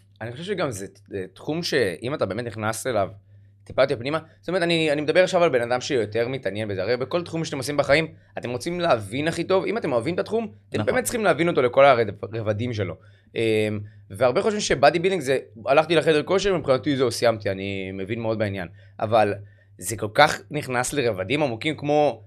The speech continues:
Speaker 1: החשיבות של, אה, סטים של חימום. זאת אומרת, בסופו של דבר,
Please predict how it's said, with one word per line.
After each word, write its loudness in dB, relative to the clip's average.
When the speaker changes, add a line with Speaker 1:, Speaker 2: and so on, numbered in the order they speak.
Speaker 1:
החשיבות -6
של, 2
אה, 0
סטים -4
של -8
חימום. -6
זאת -18
אומרת, -4
בסופו -2
של -4
דבר, 8